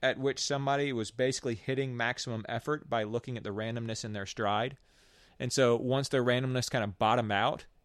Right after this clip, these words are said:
and it locked into a, a, in, into a mechanical place,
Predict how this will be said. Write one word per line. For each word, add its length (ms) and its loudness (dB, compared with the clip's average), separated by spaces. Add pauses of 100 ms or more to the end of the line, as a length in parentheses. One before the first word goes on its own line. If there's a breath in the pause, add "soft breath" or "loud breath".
and 100 -2
it 80 -4
locked 340 2
into 320 0
a, 140 -4
a, 260 -4
in, 240 -8
into 280 -2
a 40 -2
mechanical 460 -4
place, 360 -2